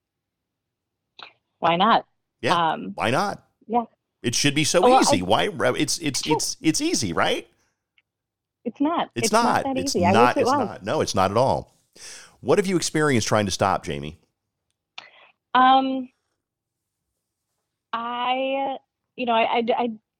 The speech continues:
Speaker 1: right now it's like, okay, I said, I don't wanna stop all the way,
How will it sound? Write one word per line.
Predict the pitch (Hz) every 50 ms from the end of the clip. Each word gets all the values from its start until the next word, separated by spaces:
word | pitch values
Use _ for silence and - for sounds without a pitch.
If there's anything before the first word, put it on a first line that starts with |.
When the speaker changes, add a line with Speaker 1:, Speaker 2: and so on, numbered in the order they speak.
| _ _ _ _ _ _ _ _
Speaker 1:
right | 233 240 226 147
now | 190 190 185 190 208 220
it's | 220 214 -
like, | 185 170 170 - -
okay, | 170 - 156 139
I | 139 156
said, | _ - - _ _ _ _ _
I | - 202
don't | 208 240
wanna | 269 285 277 247
stop | - - - 180 175 160 -
all | 156 165 156
the | 156 135
way, | - - -